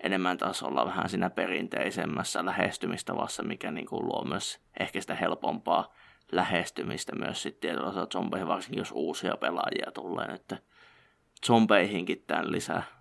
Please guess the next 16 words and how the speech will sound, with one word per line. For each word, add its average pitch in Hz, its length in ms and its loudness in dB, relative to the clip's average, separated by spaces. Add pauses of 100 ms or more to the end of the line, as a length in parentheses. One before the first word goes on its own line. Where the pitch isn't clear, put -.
(840)
tota, - 540 2 (220)
jatkumon - 760 -2
kautta. - 680 -4 (560)
Ja 104 100 0
sit 104 160 0
tosiaan 101 340 2
nää, 95 200 4 (100)
mitä, 98 300 0 (200)
jotta - 380 2
näitä 98 280 2 (220)
uusia 98 340 0
päivityksiä 98 560 2
tosin 95 220 -2
gameplayhin 95 720 0
tuli, 95 280 -2
niin 95 220 -6